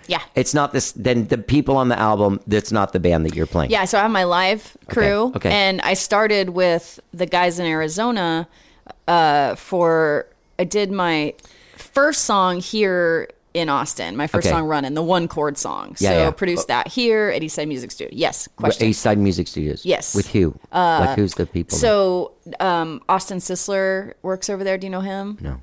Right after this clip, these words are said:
Speaker 1: And Alex is the owner, and he's a little bit more hands-off now
Speaker 2: Okay.
Speaker 1: since covid, but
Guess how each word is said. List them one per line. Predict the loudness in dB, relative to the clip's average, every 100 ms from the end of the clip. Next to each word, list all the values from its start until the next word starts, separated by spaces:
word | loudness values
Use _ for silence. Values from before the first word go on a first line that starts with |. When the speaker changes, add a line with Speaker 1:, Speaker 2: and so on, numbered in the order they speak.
| -10
Speaker 1:
And | -8 -4 -2
Alex | 0 -2 -4
is | -8 -6
the | -4
owner, | -2 -2 -2 -2
and | -2 -2
he's | -4 -4
a | -6
little | -6 -6
bit | -8 -8
more | -8
hands-off | -4 -4 -2 -2 -2 -6
now | -6
Speaker 2:
Okay. | -4
Speaker 1:
since | -4 -4
covid, | -8 -6 -4 -6 -6
but | -8